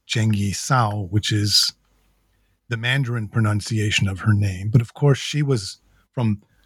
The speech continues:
the boat people community who were all Cantonese. And so she spoke Cantonese, and every character in this book was a Cantonese speaker. So this is why I've adopted the Cantonese names for all of them, because that's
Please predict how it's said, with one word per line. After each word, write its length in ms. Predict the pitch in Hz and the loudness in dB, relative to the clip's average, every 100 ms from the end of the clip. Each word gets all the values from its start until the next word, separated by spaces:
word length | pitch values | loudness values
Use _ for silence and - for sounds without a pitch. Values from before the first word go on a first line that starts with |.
| _ | _
the 80 | - | -6
boat 340 | 120 156 160 - | 2 4 2 -2
people 300 | 139 127 117 | -2 -2 -4
community 520 | - 120 113 113 131 120 _ _ _ | 0 0 2 0 -2 -4 _ _ _
who 340 | 123 117 113 110 _ _ _ _ _ _ | -2 0 0 -2 _ _ _ _ _ _
were 380 | - 120 120 120 - | -6 -2 0 0 0
all 220 | 143 143 | 0 0
Cantonese. 960 | - 143 117 127 135 127 87 - - - - | 0 -2 0 0 0 0 -2 -8 -8 -8 -4
And 240 | 110 107 | -2 0
so 180 | - 120 | 0 0
she 240 | - 151 | 2 2
spoke 380 | - - 131 - | 2 -2 -6 -4
Cantonese, 640 | 143 127 123 123 127 131 123 | -2 -2 0 -2 0 0 -2
and 100 | 120 | 0
every 300 | 160 139 127 | 2 2 -4
character 600 | - 143 143 120 131 127 | -2 0 0 -2 -6 -4
in 240 | 165 165 | 0 2
this 160 | 139 117 | 0 -4
book 360 | - 165 151 - - - - | 4 4 4 -2 -18 -18 -4
was 160 | 127 117 | 0 0
a 60 | |
Cantonese 640 | 113 139 131 127 131 139 - | 0 0 0 0 0 0 0
speaker. 520 | - 123 101 101 95 | -2 -2 0 -2 -2
So 440 | - 117 107 101 - _ _ _ _ _ _ | -2 0 0 0 -6 _ _ _ _ _ _
this 200 | 127 - | -2 0
is 160 | 117 | -2
why 400 | 113 120 117 117 | -2 0 2 2
I've 180 | 117 110 | 0 -2
adopted 640 | 107 117 127 120 - 113 107 | -4 0 0 0 0 0 0
the 100 | - | -10
Cantonese 720 | - 123 110 117 135 143 110 | 0 2 2 -2 0 0 0
names 500 | 123 131 131 113 - | -2 0 2 0 -4
for 240 | - 110 | -2 0
all 200 | 98 101 | 2 2
of 100 | 104 | 0
them, 180 | 110 120 | 0 -2
because 220 | 143 127 | 0 -2
that's 300 | 117 120 - | 2 2 0